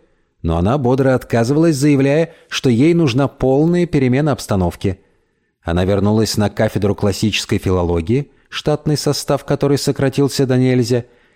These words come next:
и собралась возобновить работу над докторской. Для экономии средств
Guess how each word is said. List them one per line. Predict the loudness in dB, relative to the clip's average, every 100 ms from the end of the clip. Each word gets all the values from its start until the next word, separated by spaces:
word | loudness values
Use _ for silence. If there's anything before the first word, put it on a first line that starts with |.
| _
и | 0
собралась | 2 2 2 2 2 0
возобновить | 0 2 2 2 2 2
работу | 0 2 0 2
над | 0 0 0
докторской. | -2 0 -4 -2 -2 -4 _ _ _ _ _
Для | -4 0 0
экономии | 0 2 2 2
средств | 0 0 -2 -4 -16